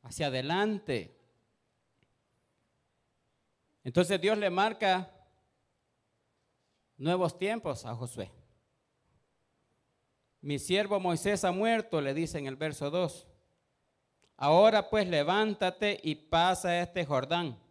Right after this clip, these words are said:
tú y todo este pueblo". ¿A dónde?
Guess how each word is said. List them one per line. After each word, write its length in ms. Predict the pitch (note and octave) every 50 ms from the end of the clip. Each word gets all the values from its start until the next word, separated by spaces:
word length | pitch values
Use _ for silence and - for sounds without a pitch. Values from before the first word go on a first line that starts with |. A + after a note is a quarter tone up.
| _ _ _ _ _ _ _ _ _ _ _ _ _ _ _ _
tú 480 | F3+ G3 G#3 G#3 A3 A3 A3 - - -
y 140 | - D#3+ D3+
todo 280 | - - F3 F3 F#3 F#3+
este 260 | F3+ - - D#3 C#3+
pueblo". 480 | - - F#3+ G3+ G#3 G3+ F3+ D3+ C3 -
¿A 100 | B2+ C3
dónde? 460 | C3 D#3+ G#3 B3 B3+ A#3+ C4 B3+ B3+